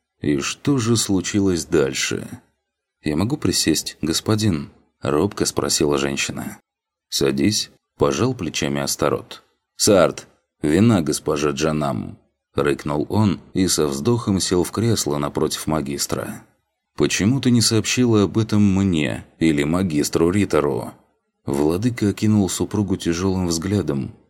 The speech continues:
после того, как секретарь поставил перед ней бокал со светлым игристым вином. «Я не хотела отвлекать своего супруга от государственных дел». Она грациозным движением взяла со столика бокал,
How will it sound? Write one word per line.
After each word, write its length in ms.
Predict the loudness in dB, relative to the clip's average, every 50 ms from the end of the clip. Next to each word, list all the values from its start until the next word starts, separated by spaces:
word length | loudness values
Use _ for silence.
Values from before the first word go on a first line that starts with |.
| _ _
после 280 | -4 -4 -2 0 -2 0
того, 200 | 0 0 0 0
как 180 | 0 0 -2 -2
секретарь 540 | -2 -2 0 2 0 2 2 2 0 0
поставил 520 | 0 0 -2 -2 -2 -2 -2 0 0 0 0
перед 340 | 0 0 -2 -2 -2 -2 -2
ней 180 | 0 0 0
бокал 540 | 0 0 0 -2 0 -2 -2 0 0 0 0
со 180 | 0 0 0 0
светлым 560 | 0 -2 -2 -2 -2 -2 -2 0 0 0 0
игристым 480 | 2 2 2 0 0 -2 -4 -4 -4
вином. 580 | -4 -2 -2 -2 -2 -2 -4 -6 -8 -12 -14 -18 _ _ _ _ _ _ _ _ _ _
«Я 280 | -4 -2 -2 0 0 -2
не 80 | -2
хотела 480 | -2 -2 -2 -2 0 0 -2 0 0 0
отвлекать 480 | 0 0 0 -2 0 0 -2 -2 0
своего 340 | 0 0 0 2 2 2 0
супруга 640 | 0 0 -2 -2 0 2 2 2 2 2 2 2 2
от 100 | 0 -2
государственных 800 | -2 -4 -2 -2 -2 0 0 0 0 -2 -2 -2 0 0 0 0
дел». 440 | 0 0 2 2 2 2 0 -4 -8 -12 _ _ _ _ _ _ _ _
Она 280 | -6 -4 -4 -4 -4 -4
грациозным 640 | -2 -2 -2 -2 0 0 0 0 0 -2 -2 -2
движением 580 | 0 0 0 0 0 0 0 0 0 0 -2 -2
взяла 320 | -2 0 0 2 2 2
со 180 | 0 0 -2 -2
столика 420 | -2 -2 0 0 0 0 0 -2
бокал, 580 | -2 0 -2 -2 -2 -2 -2 -2 -2 -2 -6